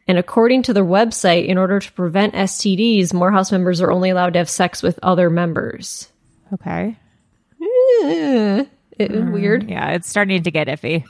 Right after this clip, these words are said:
Speaker 1: Yeah, they also sponsor something they call Mark groups, which happen around the country and are based on Morehouse philosophies. It's a way to get to know other people where they play intimate and revealing games, ask personal questions, and share secrets.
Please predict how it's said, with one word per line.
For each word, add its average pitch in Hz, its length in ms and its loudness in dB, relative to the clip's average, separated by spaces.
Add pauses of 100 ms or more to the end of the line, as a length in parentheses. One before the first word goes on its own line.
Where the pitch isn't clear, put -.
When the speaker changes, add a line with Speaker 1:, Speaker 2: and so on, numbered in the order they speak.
Speaker 1:
Yeah, 208 240 2
they 202 160 0
also 277 280 0
sponsor 247 380 0
something 226 360 0
they 202 120 2
call 190 320 0
Mark 208 640 0
groups, 180 640 -4 (560)
which 202 220 0
happen 202 320 0
around 185 220 2
the 170 80 -2
country 170 840 -2 (160)
and 180 180 0
are 180 100 2
based 190 340 0
on 180 160 2
Morehouse 180 500 0
philosophies. 180 1040 0
It's - 180 -4
a 185 60 2
way 202 240 2
to 208 80 2
get 190 180 -2
to - 100 -2
know 190 240 2
other 185 260 0
people 202 460 0
where 180 120 2
they 175 140 0
play 185 260 -2
intimate 214 540 2
and 185 180 0
revealing 180 580 -2
games, 233 600 2 (460)
ask 190 360 0
personal 196 400 -2
questions, 233 580 0
and 175 160 0
share 185 240 0
secrets. - 880 -6